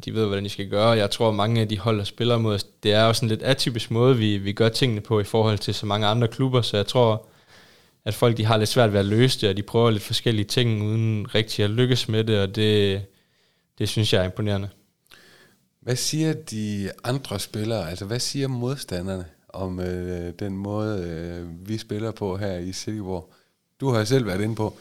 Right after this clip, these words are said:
Speaker 2: det er pisseirriterende at spille overfor, <laughs> og det har man også indtryk af, at der er nogen, der synes det. Hvad, hvad, hvad siger de, når I går og hyggesnakker lidt derinde, uden
Speaker 1: Altså,
Speaker 2: du behøver at sætte navn på?
Speaker 1: jamen, jeg vil sige, at den, den generelle holdning, som man hører fra, fra spillere efter, vi har mødt dem, er, at det, det er piveirriterende at løbe så meget rundt efter bolden, og at,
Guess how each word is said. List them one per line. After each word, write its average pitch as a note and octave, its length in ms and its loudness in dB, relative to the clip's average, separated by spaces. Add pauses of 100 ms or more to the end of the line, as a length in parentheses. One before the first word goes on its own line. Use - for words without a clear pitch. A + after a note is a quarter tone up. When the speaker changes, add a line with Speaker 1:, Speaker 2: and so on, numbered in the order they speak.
Speaker 2:
det - 60 -20
er - 60 -20
pisseirriterende E2 680 -6
at - 60 -12
spille F2 280 -6
overfor, F2+ 360 -4
<laughs> - 20 0
og G2+ 80 0
det A#2 100 4
har - 120 -2
man A#2 140 4
også A#2 180 2
indtryk B2 320 2
af, B2+ 40 6
at A2+ 140 4
der A2 60 0
er G#2 40 0
nogen, A#2+ 220 0
der A#2 80 0
synes C3 240 -6
det. C3 100 -6
Hvad, C3+ 160 2
hvad, C3 180 -2
hvad B2+ 180 -4
siger D#3+ 260 0
de, D3 120 -4 (360)
når G#2+ 100 -4
I G#2 60 -2
går A2+ 160 0
og F#2+ 80 0
hyggesnakker G#2 540 -4
lidt G#2+ 220 -6
derinde, G2 240 -4 (240)
uden A#2+ 80 -4
Speaker 1:
Altså, A#2 160 4
Speaker 2:
du A2+ 40 2
behøver A2+ 180 6
at G2+ 60 0
sætte G2+ 160 -4
navn A2 200 -2
på? G#2+ 200 -12 (180)
Speaker 1:
jamen, A2 260 2
jeg G2+ 160 -2
vil G2 100 -6
sige, A#2+ 300 0
at G#2+ 120 0
den, G2+ 300 -2
den G#2 220 -6
generelle G#2 480 2
holdning, G#2+ 500 0
som G2+ 160 -4
man G2 220 -2
hører G#2+ 280 4
fra, G2 580 -2
fra G#2 220 -8
spillere A2+ 420 0
efter, G#2 300 -4
vi G2+ 100 -6
har G#2 80 -2
mødt G#2+ 320 -2
dem, G2 140 -2
er, G2+ 40 4
at G#2 260 2
det, G2 760 -2
det A2 80 -2
er G#2 40 -6
piveirriterende A2 640 0
at F#2+ 80 -6
løbe A2 300 -2
så A2 100 -4
meget G#2 240 4
rundt G#2 160 2
efter - 180 -4
bolden, A2 400 2
og G2 180 0
at, G2 60 -4